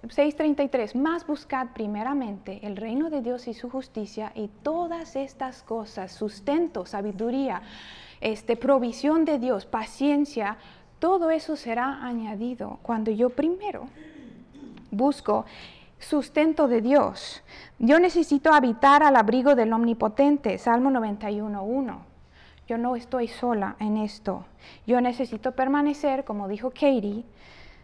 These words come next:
y esto es Juan quince cinco, ya lo leímos, "porque separadas de él nada, nada, nada podremos hacer".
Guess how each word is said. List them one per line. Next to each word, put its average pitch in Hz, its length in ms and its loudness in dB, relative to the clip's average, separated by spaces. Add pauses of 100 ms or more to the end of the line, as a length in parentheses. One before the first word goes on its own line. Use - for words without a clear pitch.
(300)
y 233 160 -2
esto 233 200 0
es 269 120 2
Juan 277 260 2
quince 285 380 -2
cinco, 320 320 0
ya 247 140 2
lo 277 120 2
leímos, 269 540 0
"porque 233 340 -6
separadas 214 680 -6
de 214 160 -6
él 214 260 -6
nada, 214 440 -10 (360)
nada, 208 480 -4 (1040)
nada 208 320 -6
podremos 190 420 -8
hacer". 233 400 -6